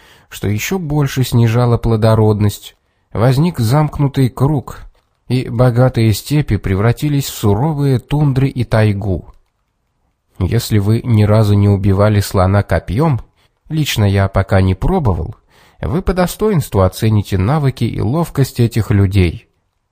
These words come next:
Наверное, мы никогда точно не узнаем, какими приёмами они пользовались. Устраивали засаду у водопоя. Многие скелеты найдены во влажных областях.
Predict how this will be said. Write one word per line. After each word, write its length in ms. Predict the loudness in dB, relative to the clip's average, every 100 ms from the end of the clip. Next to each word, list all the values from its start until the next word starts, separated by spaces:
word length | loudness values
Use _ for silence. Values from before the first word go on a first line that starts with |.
| _ -2
Наверное, 640 | 0 2 2 2 2 2
мы 180 | 2 2
никогда 600 | 2 2 0 2 0 0
точно 360 | 0 0 2
не 160 | 2 2
узнаем, 600 | 0 0 2 2 2 0 -6 -4
какими 420 | -4 0 -2 0
приёмами 680 | 2 2 2 2 2 0 0
они 300 | 2 2 0
пользовались. 840 | 2 2 2 0 -2 -6 -10 -18 _ _ _ -4
Устраивали 720 | -4 -2 0 2 2 2 2
засаду 560 | 2 2 2 0 0 0
у 120 | 2
водопоя. 760 | 2 2 0 0 2 2 2 -2 _ _ _ _
Многие 480 | 0 2 2 2 0
скелеты 560 | 0 -2 0 2 0
найдены 520 | 2 2 2 2 0 0
во 220 | 0 2
влажных 480 | 4 2 2 0 0
областях. 760 | 0 -2 -2 0 0 -2 -12